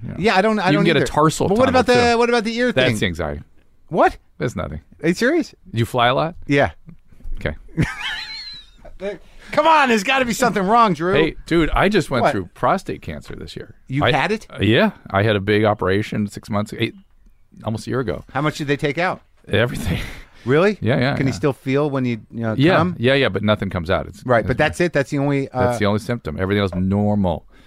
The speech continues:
Speaker 2: You can feel
Speaker 1: And
Speaker 2: it just, it, it still
Speaker 1: com-,
Speaker 2: provides the same amount of relief and
Speaker 1: completely
Speaker 2: excitement?
Speaker 1: normal. Everything's normal. But, but I'll tell you what, uh, I was in,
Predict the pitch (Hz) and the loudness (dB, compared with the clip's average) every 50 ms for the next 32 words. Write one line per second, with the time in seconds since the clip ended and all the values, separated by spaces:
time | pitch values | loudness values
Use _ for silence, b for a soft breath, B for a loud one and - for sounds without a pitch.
0 | b b b - 113 - 143 - - 156 160 151 147 120 - 143 139 - 151 139 | b b b -4 -4 -4 -4 0 2 2 2 2 0 0 -2 -6 -4 -2 -4 -4
1 | 120 139 131 123 107 117 139 110 - - 165 147 - 143 120 113 147 151 151 123 | -2 -2 -2 -2 -2 -6 -10 -10 -4 -2 -2 -2 -2 0 2 4 4 4 2 2
2 | 123 123 - - - 170 175 175 170 151 139 131 135 151 160 165 160 139 123 104 | -2 -6 -4 0 0 2 2 2 0 0 0 0 2 2 4 4 2 2 -2 -6
3 | 98 101 - 120 113 110 - - 135 139 135 143 170 - 139 143 156 147 139 139 | -8 -14 -12 -12 -10 -4 0 2 2 4 4 4 4 4 2 2 2 2 2 2
4 | 143 - - 156 165 196 180 196 - 123 120 117 117 120 117 101 90 95 107 123 | 0 0 0 2 2 2 0 0 2 2 4 4 4 4 2 2 0 0 2 2
5 | 131 127 113 123 120 127 123 101 - 98 98 117 110 - B B B B B B | 0 0 0 0 0 0 0 0 -2 -2 0 0 0 0 B B B B B B
6 | B - 120 120 117 113 110 - 160 160 135 110 104 110 131 139 113 92 - - | B 0 2 4 4 2 2 2 2 2 2 4 4 4 4 4 4 2 0 -2
7 | - 98 95 90 87 82 80 80 78 - - - - - 113 117 113 113 107 101 | 0 2 2 2 2 2 -2 -4 -8 -10 -16 -20 -6 -2 0 2 4 4 2 2
8 | - 117 113 107 104 98 92 - - | 0 0 0 2 2 0 -2 -4 -8